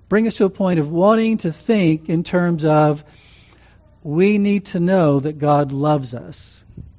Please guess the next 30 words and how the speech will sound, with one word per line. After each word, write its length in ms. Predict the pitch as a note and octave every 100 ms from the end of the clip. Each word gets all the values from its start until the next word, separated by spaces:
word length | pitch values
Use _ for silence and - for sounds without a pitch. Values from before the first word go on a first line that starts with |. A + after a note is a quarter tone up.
| _ _ -
That 160 | D3 D#3+
whatever 480 | C3+ G3+ A#3 A3+
comes, 560 | A3+ - A3+ D#3+ C#3 -
we 80 | D#3
need 220 | F#3 F#3
to 120 | G3+
know 240 | F3+ E3+ E3
the 120 | D3
love 480 | D3 D#3+ E3 E3 - - - _ D3
of 260 | D3 C#3
the 80 | C3
Father. 420 | - F#3 G3 G3
As 140 | D#3+ D3
I, 200 | C#3 C3 -
I've 180 | D3+ B2+
said 220 | F3 D#3+
several 280 | D#3+ F3 E3
times, 400 | - F3 E3 D#3+
John 240 | D#3 C#3+
Owen 280 | D3 E3 E3
said, 280 | D#3 E3+ D#3
"The 100 | C3+
love 340 | C3 E3+ F#3 F3
of 80 |
the 80 | E3+
Father 560 | - E3+ E3 E3 E3 D#3 - - _ E3+
is 120 | D3
the 160 | C#3+
only 320 | D#3+ F#3+ G3+ F#3
rest 440 | E3+ F3 -